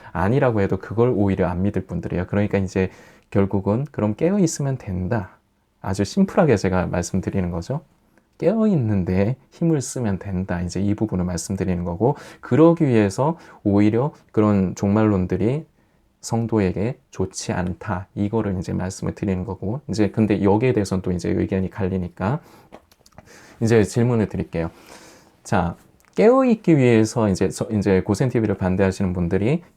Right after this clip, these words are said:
깨어있기 위해서 이런 시대의 흐름과 징조, 종말론을 살펴야 된다고 주장을 하시거든요.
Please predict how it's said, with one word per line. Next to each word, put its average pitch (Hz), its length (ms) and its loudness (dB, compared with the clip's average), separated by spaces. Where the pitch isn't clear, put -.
깨어있기 190 760 2
위해서 92 680 2
이런 110 220 4
시대의 147 320 0
흐름과 117 440 2
징조, 87 280 0
종말론을 101 540 2
살펴야 143 400 -2
된다고 92 360 0
주장을 87 360 -4
하시거든요. 90 640 -4